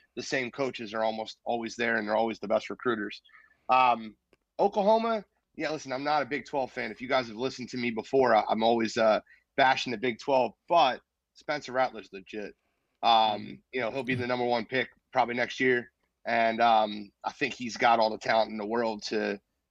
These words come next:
Speaker 1: to bring Oklahoma. And, you know, it's, it's funny. I, I'm sure when we, Rob gets into his list,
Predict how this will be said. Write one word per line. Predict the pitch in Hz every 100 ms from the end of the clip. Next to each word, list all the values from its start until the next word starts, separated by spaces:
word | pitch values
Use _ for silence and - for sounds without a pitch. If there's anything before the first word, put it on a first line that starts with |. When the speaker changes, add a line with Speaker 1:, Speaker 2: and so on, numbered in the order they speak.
| -
Speaker 1:
to | 117 - -
bring | 135 131
Oklahoma. | 120 131 131 123 120 117 113 101 -
And, | 110 117 107
you | 131
know, | 117
it's, | 107
it's | 104 -
funny. | 143 127 113
I, | 110 107
I'm | 107
sure | - 131
when | 117
we, | 113 110
Rob | 113 110 107
gets | 104
into | 113
his | 113 113
list, | 117 110